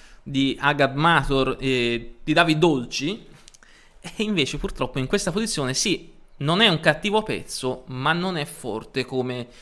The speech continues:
in altre posizioni simili. Eh, eh, ma qui naturalmente si sta andando ad istinto, la torre sotto attacco si porta in C sette, A per B quattro, A per B quattro, torre in D uno.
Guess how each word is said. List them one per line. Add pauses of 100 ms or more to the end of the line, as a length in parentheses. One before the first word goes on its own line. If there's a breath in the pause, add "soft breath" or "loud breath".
(160 loud breath)
in
altre
posizioni
simili. (460 soft breath)
Eh,
eh,
ma
qui
naturalmente
si
sta
andando
ad
istinto,
la
torre
sotto
attacco
si
porta
in
C
sette,
A
per
B
quattro,
A
per
B
quattro,
torre
in
D
uno.